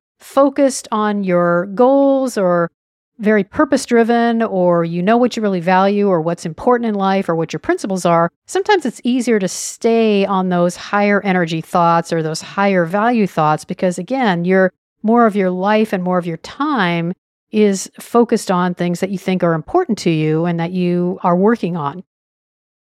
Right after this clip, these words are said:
Now, I'm not saying that there aren't many successful people that spend time down in these lower energy types of thoughts. It happens. But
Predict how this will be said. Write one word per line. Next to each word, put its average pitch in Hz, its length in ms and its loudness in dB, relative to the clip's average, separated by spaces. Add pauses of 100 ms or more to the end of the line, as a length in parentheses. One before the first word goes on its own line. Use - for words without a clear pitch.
(200)
Now, 359 60 -2
I'm 403 80 0
not 415 140 0
saying 240 320 0
that 190 220 0 (100)
there 226 160 2
aren't 220 200 0 (100)
many 233 380 0
successful 196 560 -4
people 170 600 0
that 175 480 0
spend 208 380 -4
time 202 400 0
down 185 240 0
in 185 60 -2
these 175 220 -6
lower 185 480 2
energy 175 480 -4
types 160 340 -6
of 170 80 -12
thoughts. 185 500 0
It 190 120 -10
happens. 214 600 -6 (120)
But 185 240 2